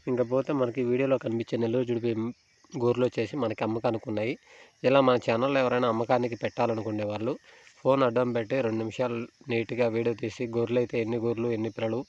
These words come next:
మేకలు అయితే ఎన్ని మేకలు, ఎన్ని పిల్లలు, మ్, పొట్టేళ్ళు అయితే ఎన్ని పొట్టేళ్ళు, ఎంత లైవ్ వెయిట్ వస్తుంది, మేక పోతులు అయితే మనకి అవి కూడా ఎంత లైవ్ వెయిట్ వస్తుంది, ఏ, వాటి వయసు, ఏజ్ ఎంత అనేది మీరు పంపించారంటే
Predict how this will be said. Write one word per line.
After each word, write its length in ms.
మేకలు 300
అయితే 280
ఎన్ని 220
మేకలు, 540
ఎన్ని 180
పిల్లలు, 380
మ్, 140
పొట్టేళ్ళు 400
అయితే 240
ఎన్ని 160
పొట్టేళ్ళు, 480
ఎంత 300
లైవ్ 240
వెయిట్ 180
వస్తుంది, 380
మేక 320
పోతులు 460
అయితే 200
మనకి 560
అవి 200
కూడా 220
ఎంత 280
లైవ్ 240
వెయిట్ 180
వస్తుంది, 500
ఏ, 180
వాటి 280
వయసు, 440
ఏజ్ 360
ఎంత 240
అనేది 340
మీరు 220
పంపించారంటే 840